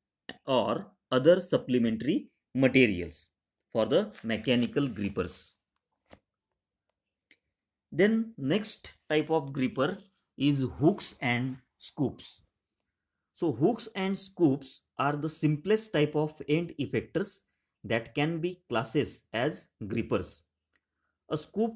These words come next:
or ladle is commonly used to scoop, scoop up molten metal and transfer it to the mold.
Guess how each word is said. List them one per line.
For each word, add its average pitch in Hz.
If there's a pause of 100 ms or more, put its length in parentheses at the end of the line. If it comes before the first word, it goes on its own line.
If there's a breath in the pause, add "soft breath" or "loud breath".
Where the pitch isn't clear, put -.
or 185
ladle 110 (560)
is 143 (340)
commonly 180
used 123 (280)
to 147
scoop, 175 (300)
scoop 185
up - (440)
molten 143
metal 104 (280)
and 123
transfer 127
it 127 (360)
to 127
the 135 (100)
mold. 98